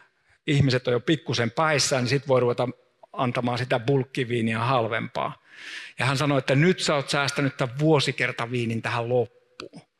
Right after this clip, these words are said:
Et nyt Jeesus, kun hän tekee jotakin, niin hän ei tee semmoista keskinkertaista, vaan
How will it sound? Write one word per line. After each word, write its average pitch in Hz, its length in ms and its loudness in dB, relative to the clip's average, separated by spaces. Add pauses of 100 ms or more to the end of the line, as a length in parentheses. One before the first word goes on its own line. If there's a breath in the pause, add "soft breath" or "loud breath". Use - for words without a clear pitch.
(1160)
Et 123 140 -2
nyt - 520 -2
Jeesus, 160 680 2 (1600 soft breath)
kun 147 140 4
hän 165 280 4
tekee 156 400 4
jotakin, 135 420 0
niin 120 100 0
hän 151 200 2
ei 123 520 -2
tee 135 140 4
semmoista 123 360 -2
keskinkertaista, 117 960 -2
vaan 110 260 -6